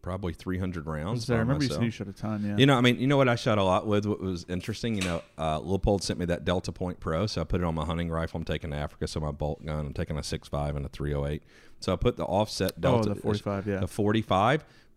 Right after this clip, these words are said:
Speaker 1: and so I ze-, I wanted to zero that, um, two days ago when I went, and, and I did that, and so I had stills set up at twenty meters to a hundred meters and just shot that.
Speaker 2: Mm-hmm.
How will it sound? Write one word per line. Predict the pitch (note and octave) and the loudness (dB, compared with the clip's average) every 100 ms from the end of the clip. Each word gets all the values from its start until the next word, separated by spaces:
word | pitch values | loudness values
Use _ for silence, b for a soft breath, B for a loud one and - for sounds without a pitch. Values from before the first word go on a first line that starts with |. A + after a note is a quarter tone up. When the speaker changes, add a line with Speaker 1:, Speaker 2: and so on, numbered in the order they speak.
| - | -2
Speaker 1:
and | F#2 | 0
so | F2+ A2 G2 F#2 F2+ - | 2 4 6 6 4 2
I | E2 F2 E2+ E2+ F2 | 4 4 4 0 -4
ze-, | F#2 - | -4 -2
I | |
wanted | F#2 G2+ | 0 0
to | F2+ | 0
zero | E2+ G2+ G#2 | 2 4 4
that, | F#2 E2 - - D#2+ | 4 4 0 -4 0
um, | D2+ C#2+ D#2 - | 0 0 -6 -8
two | - | -2
days | D#2+ D2+ | 0 0
ago | D2 C#2 | 0 -4
when | C2+ | -4
I | |
went, | B1+ C2+ - _ | -6 -6 -10 _
and, | D#2 - | -4 -2
and | E2 | -2
I | D2 | -2
did | D2 E2+ E2+ | -2 -2 0
that, | D#2+ G2 - | 0 0 -2
and | F2+ | -2
so | F#2 | 0
I | |
had | G2+ F#2 | 0 0
stills | - F#2 G#2 G#2 | -2 0 0 0
set | - F2+ | 0 0
up | E2 D#2 - - b b b b | 2 0 -4 -18 b b b b
at | E2+ - | -4 -2
twenty | - G#2 G#2 G2 | -2 2 4 4
meters | G2 F#2 F2+ E2+ - | 2 2 2 0 -4
to | - E2+ | -2 0
a | |
hundred | D2+ F#2+ F#2+ D2+ | 2 0 0 -2
meters | C#2 A1+ A1+ - - - | -4 -6 -8 -12 -10 -4
and | E2 C#2 | -2 -2
just | D#2 F#2 | -2 -2
shot | - F#2 E2 D#2 | 2 2 2 0
that. | D#2 - - | -2 -2 -6
Speaker 2:
Mm-hmm. | B2+ D3+ | -6 -4